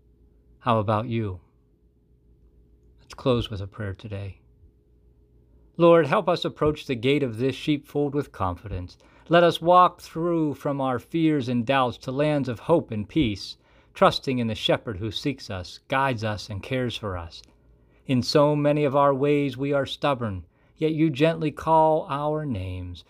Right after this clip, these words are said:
reminding us of your eternal li-, love. Help us remember that we also stand in need of your healing mercies. Help us place our trust in you.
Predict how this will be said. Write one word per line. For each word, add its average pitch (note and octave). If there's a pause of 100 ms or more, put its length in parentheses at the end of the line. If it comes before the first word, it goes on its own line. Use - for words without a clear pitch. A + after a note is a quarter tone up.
(160)
reminding D3
us D#3
of C#3
your D#3+
eternal D#3
li-, F#2
love. G#2 (600)
Help D3
us A#2
remember A#2 (120)
that A#2+
we C3+
also C3+
stand A2+
in G#2+
need A#2
of G2
your A#2+
healing B2+
mercies. G2 (520)
Help D#3
us A#2+
place C#3+
our C3+
trust -
in D3
you. F2